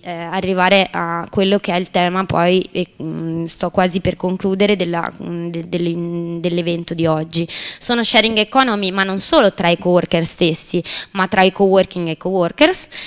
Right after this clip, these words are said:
ovviamente perché offrono servizi, ma anche tra le realtà del territorio,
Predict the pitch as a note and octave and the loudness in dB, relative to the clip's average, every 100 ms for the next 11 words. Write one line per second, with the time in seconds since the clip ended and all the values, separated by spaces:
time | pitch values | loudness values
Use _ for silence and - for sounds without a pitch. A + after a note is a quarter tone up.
0 | - - F3 F3+ E3+ D#3+ E3+ E3 - F#3 | -10 -8 -4 -4 -4 -4 -4 -4 2 4
1 | E3 - E3+ E3 - E3+ D#3+ D3+ - - | 4 2 -2 -2 -2 -2 -4 -8 -6 -4
2 | C4+ - - - B3 C4 D4 E4 F4 C#4 | -2 -6 -14 -2 4 6 4 2 2 2
3 | A#3 A#3 A#3 - C4+ C#4+ A3 A#3+ A3+ A#3 | 4 4 2 2 2 2 0 -2 -2 0
4 | C4+ F#3+ D#3+ E3 | 0 2 0 -2